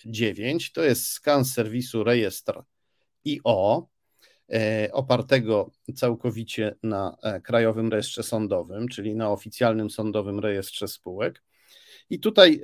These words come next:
czytamy, że, e, organizacja Fan-, e, że firma Fantronic n-, n-, należy do Macieja Mariana Mazurkiewicza, urodzonego piętnastego sierpnia tysiąc dziewięćset sześćdziesiątego ósmego,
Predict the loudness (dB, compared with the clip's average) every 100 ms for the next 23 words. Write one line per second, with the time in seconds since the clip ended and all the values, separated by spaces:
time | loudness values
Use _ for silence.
0 | -2 -2 6 8 8 6 2 -4 -8 -2
1 | 2 2 -2 -4 -2 -2 -2 -4 -6 -4
2 | 2 4 4 4 2 0 0 2 2 2
3 | 0 -2 0 0 0 2 2 2 4 2
4 | 2 0 2 0 -4 -4 -6 -6 -8 -6
5 | -2 -2 2 2 2 0 -2 2 2 2
6 | 2 2 2 0 0 0 0 -2 -2 -2
7 | -2 -2 -4 -6 -6 -6 -4 -4 -6 _
8 | _ _ -2 2 2 2 0 0 -4 -4
9 | -6 -6 -4 -4 -2 -2 0 -2 0 -2
10 | -2 -4 -4 -4 -4 -4 -2 -2 -2 -4
11 | -10 _ -2 0 0 -4 -2 -4 -2 -4
12 | -4 -6 -10 -8 -4 -4 -4 -4